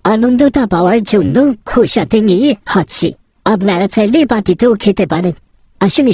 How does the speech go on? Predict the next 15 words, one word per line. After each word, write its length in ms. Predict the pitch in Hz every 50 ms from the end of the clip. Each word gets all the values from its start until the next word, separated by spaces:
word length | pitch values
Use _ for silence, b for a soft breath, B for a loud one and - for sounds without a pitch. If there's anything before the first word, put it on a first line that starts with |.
| -
সত্যি 240 | 170 156 202 - 262 220
কথা 160 | 254 233 - 254 233
বলতে 180 | 262 254 285 247 -
সবারই 300 | 220 - 170 226 226 247 269 196
লজ্জা 240 | 262 - - 226 208 156
লাগে, 200 | - - - - - _ _ 196
আমারও 260 | 214 220 262 277 294 254 -
তেমন 200 | 220 214 240 269 269 247
লজ্জা 220 | - - - 220 208
লাগে। 200 | 151 - - 67 - - _ _ _ - 202
আমি 120 | 214 240 226 262
কখনো 300 | 226 - - 233 247 254 254 220 - _ _ - 240
পাকা 260 | 214 196 - 240 254 214
কদবেল 320 | 254 226 - 190 240 302 294 254
ভর্তা 240 | - 214 170 160 220